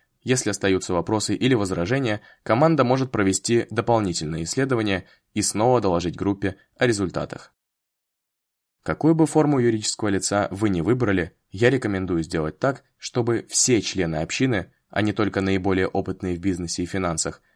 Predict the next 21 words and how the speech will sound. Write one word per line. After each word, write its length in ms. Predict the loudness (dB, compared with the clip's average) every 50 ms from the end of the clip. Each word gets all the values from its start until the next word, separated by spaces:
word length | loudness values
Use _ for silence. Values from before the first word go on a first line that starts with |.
| _ _ _
были 240 | -6 -2 0 0 2
максимально 680 | 0 0 -2 -4 -4 -2 0 0 0 0 0 -2 -4 -4
осведомлены 800 | -4 -2 -2 0 -2 -2 -2 -4 -4 -4 -4 -4 -4 -6 -6 -10 _
об 180 | -10 -8 -6 -4
этих 260 | -6 -6 -8 -8 -8
вещах. 440 | -6 -6 -6 -8 -10 -12 -14 -18 _ _ _ _ _ _ _ _ _ _ _ _ _ _
Когда 300 | -4 -2 0 2 2 2
суть 220 | 2 2 0 0
юридических 540 | 0 0 0 0 -2 -4 -6 -6 -8 -6 -2
вопросов 440 | -2 -2 0 0 -2 -2 -2 -4 -2
понимает 420 | -2 -2 -2 0 0 0 -2 -2
вся 260 | -4 -4 -2 0 0 -2
группа, 460 | 0 -2 -2 -2 0 -4 -4 -4 -6 _ _ _ _ _
это 220 | _ -4 -4 -2 0
позволяет 440 | -2 0 0 0 2 2 0 0 0
вам 160 | -2 -2 0
действовать 460 | 0 0 -2 0 -2 -2 -2 -2 -2
более 400 | -8 -4 0 2 4 4 4 2
сознательно 560 | 0 -2 -2 -2 0 -2 -2 -2 -2 -4 -4 -4
и 140 | -4 -6
квалифицированно, 840 | -4 -2 0 0 0 -2 -4 -6 -6 -6 -4 -6 -6 -8 -8 -10